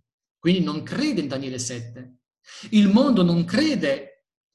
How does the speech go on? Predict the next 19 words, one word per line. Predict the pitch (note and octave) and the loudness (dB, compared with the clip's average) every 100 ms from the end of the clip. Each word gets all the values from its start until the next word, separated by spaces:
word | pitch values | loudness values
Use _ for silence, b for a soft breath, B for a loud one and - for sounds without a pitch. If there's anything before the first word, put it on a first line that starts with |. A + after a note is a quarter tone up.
| _ | _
che | - E3+ E3+ E3+ | 0 0 0 -4
le | D3 E3+ | 0 0
religioni | E3+ E3+ F3 - F3+ F3 D3+ D3 A#2 - | 2 2 2 2 2 4 2 -4 -12 0
tutte | E4+ D#4+ - - - E3+ A#3+ - - _ | 4 4 4 -8 -2 0 0 -6 -16 _
finiranno | - - F3 E3+ E3 D#3 | -8 -2 0 0 -2 -4
in | |
inferno, | D#3 C#3+ C#3 C3+ A#2 B2 - - _ _ _ _ | -8 -8 -8 -8 -6 -10 -12 -20 _ _ _ _
quindi | E3+ F3+ | 2 2
non | D3+ C#3+ B2 | 2 -4 -4
credono | A#3 D#4 E3+ C#3 C3 C3 B B | -2 -2 -2 -4 -6 -10 B B
in | D3+ C#3+ | -10 -6
Daniele | C3+ C#3 B2+ | -6 -6 -6
sette, | - B2+ A#2 A#2+ B2 _ _ - B B | -6 -8 -12 -18 -20 _ _ -20 B B
non | F#3 F#3 | 0 2
credono | F#3 D4 D#4+ F#3 D3+ D3+ | 2 2 2 0 -2 -6
all'anticristo, | C3+ C3 A#2+ A#2 D3 D#3 - C#3+ | -8 -8 -10 -6 -4 -4 -6 -14
eccetera. | - A#2+ B2 A#2+ A#2+ | -14 -12 -10 -10 -6
Quindi | C4+ A3 D3+ | 0 2 2
noi, | A3 C3+ C#3 F3+ | -2 -4 -6 -10